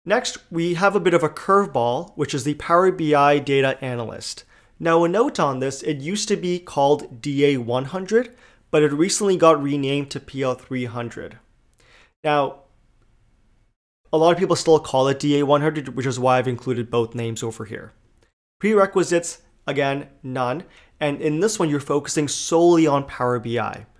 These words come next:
So you're doing your, you know, your basic Power B I tasks, preparing, modeling, visualizing, and analyzing the data within Power B I. To top it all off, we have P L four hundred,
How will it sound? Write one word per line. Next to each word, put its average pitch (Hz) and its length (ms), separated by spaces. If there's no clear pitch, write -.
So - 160
you're 147 220
doing 147 680
your, 131 400
you 143 80
know, 131 200
your 127 240
basic 151 460
Power 135 300
B 127 160
I 123 160
tasks, - 580
preparing, 135 640
modeling, 127 420
visualizing, 127 540
and 123 80
analyzing 127 580
the 123 80
data 127 560
within 135 460
Power 120 320
B 117 180
I. 95 300
To 160 80
top 214 300
it 233 80
all 196 180
off, 147 300
we 143 140
have 143 200
P 156 180
L 156 140
four 139 320
hundred, 123 480